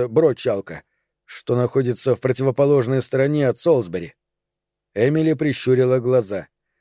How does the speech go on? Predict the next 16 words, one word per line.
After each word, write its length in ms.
"А 120
что 220
он 160
делал 300
в 60
кольце 420
Клирбери?" 640
Отец, 420
конечно, 520
сразу 400
же 180
задал 360
ему 240
именно 380
этот 400
вопрос. 480